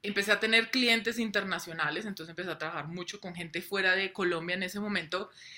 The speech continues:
eh, empecé a darme cuenta que ya no quería o ya no disfrutaba trabajar con el mismo tipo de clientes que trabajaba anteriormente,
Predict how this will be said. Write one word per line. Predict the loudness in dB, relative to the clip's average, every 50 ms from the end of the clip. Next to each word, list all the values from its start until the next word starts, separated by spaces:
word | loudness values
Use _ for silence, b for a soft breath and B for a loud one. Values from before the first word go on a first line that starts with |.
| B B B B _
eh, | 6 6 6 6 4 2
empecé | 0 2 4 6 6
a | 6
darme | 6 6 2 2
cuenta | 2 2 2 2 2
que | 0 0 0
ya | 0 0 0
no | -2 -4
quería | -4 -4 -4 -2 0 2 2 2 2 2
o | 2
ya | 2 2 2
no | 0
disfrutaba | 0 -2 -4 -6 -8 -10 -12 -4 _ 4 4 6 6 6 6 4 2 0 2
trabajar | 4 4 6 6 4 0 0 -2
con | -4 -8 -6
el | -6 -4
mismo | -4 -4 -4 -4 -4 -8 -8 -8
tipo | -8 -8 -6 -6 -6
de | -6
clientes | -4 -6 -6 -6 -6 -8 -12 -16 -14
que | -12 -6
trabajaba | -2 -2 -2 -2 -4 -6 -8 -8 -8
anteriormente, | -10 -10 -8 -6 -2 0 2 2 0 -2 -6 -12